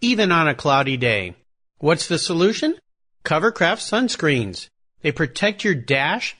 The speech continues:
seats, and interior finishes from those damaging U V rays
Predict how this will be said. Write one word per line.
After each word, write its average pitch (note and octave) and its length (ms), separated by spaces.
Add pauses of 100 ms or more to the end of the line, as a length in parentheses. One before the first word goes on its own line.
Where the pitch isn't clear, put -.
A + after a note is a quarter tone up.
seats, - 580 (240)
and D#3 140
interior A3 520
finishes G#3 640 (280)
from C#3+ 200
those C3 200
damaging D3 640
U C3 260
V C3+ 220
rays A2+ 540